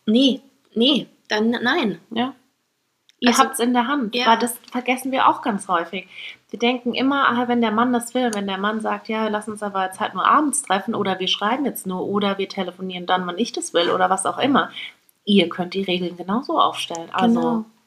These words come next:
Speaker 1: Aber Frauen haben dann halt ganz oft Angst, den Mann zu verlieren.
Speaker 2: Mhm.
Speaker 1: Was natürlich dann auch passieren kann. Aber auf der anderen Seite, wenn
Speaker 2: Dann
Speaker 1: ihr wisst,
Speaker 2: war
Speaker 1: was ihr wollt, dann versteht ihr auch, warum ihr den verliert. Nämlich, weil er euch das nicht geben kann.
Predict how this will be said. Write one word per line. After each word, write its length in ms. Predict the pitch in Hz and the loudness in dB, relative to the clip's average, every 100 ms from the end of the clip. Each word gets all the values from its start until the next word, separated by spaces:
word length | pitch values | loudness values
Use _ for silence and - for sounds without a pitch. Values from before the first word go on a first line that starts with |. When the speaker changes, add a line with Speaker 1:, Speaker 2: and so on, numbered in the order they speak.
| - | 0
Speaker 1:
Aber 180 | 214 202 | 2 2
Frauen 340 | - 196 220 | 2 0 2
haben 140 | 233 | 0
dann 180 | 226 214 | 0 0
halt 160 | 214 214 | -4 -4
ganz 200 | 208 208 | -4 -4
oft 180 | 208 - | -8 -8
Angst, 240 | 214 208 | -8 -6
den 120 | 208 | -4
Mann 180 | 202 196 | -2 -2
zu 120 | - | -6
verlieren. 540 | - 226 233 233 175 170 | -12 -8 -2 0 0 0
Speaker 2:
Mhm. 520 | 208 208 202 202 226 214 | 2 4 4 2 0 0
Speaker 1:
Was 200 | 196 - | -2 -2
natürlich 400 | 196 190 185 - | -4 -4 -4 -4
dann 160 | 175 | -8
auch 160 | 160 - | -12 -10
passieren 460 | 175 - 220 220 | -12 0 2 4
kann. 180 | 196 180 | 2 -2
Aber 200 | 175 175 | -6 -6
auf 100 | 185 | -6
der 100 | 190 | -6
anderen 300 | 185 190 202 | -6 -4 -4
Seite, 260 | 202 196 202 | -2 -4 -2
wenn 60 | 202 | 0
Speaker 2:
Dann 120 | 185 | 2
Speaker 1:
ihr 60 | |
wisst, 180 | 190 165 | 4 2
Speaker 2:
war 60 | 190 | 0
Speaker 1:
was 180 | 202 - | -2 -2
ihr 160 | 196 | 0
wollt, 200 | 226 226 | 2 2
dann 120 | 214 190 | 0 -4
versteht 420 | 190 - 196 214 | -4 -2 -2 -2
ihr 140 | 190 | -6
auch, 80 | 185 | -4
warum 300 | 196 196 220 | -2 2 4
ihr 100 | 226 | 4
den 220 | 196 185 | 2 -2
verliert. 400 | 180 185 - 185 | -6 -10 -10 -10
Nämlich, 240 | 185 185 - | -8 -6 -4
weil 100 | 190 | -2
er 120 | 180 | -4
euch 120 | 180 | -6
das 220 | - 170 | -10 -12
nicht 160 | 196 - | -14 -2
geben 260 | 202 196 175 | 0 2 -2
kann. 300 | - - | -8 -14